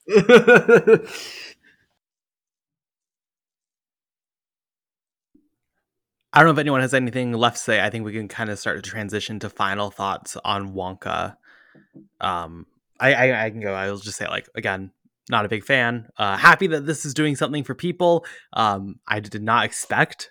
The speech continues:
Speaker 2: to be the most negative one here, but you know what? That's the move we move. So, um, rip Wonka. I don't wanna really talk or think about you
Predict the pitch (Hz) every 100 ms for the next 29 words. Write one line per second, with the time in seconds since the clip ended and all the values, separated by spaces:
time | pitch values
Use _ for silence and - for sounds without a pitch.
0 | - 147 156 147 160 160 160 165 165 160
1 | 165 165 170 180 202 156 135 135 139 165
2 | 202 - - 113 107 - 117 135 143 156
3 | 196 214 165 - 127 123 - - - -
4 | _ _ 104 104 101 107 107 _ _ _
5 | _ _ _ 123 120 131 170 117 85 98
6 | 101 101 107 _ _ - 104 110 110 _
7 | _ - 104 120 123 151 123 -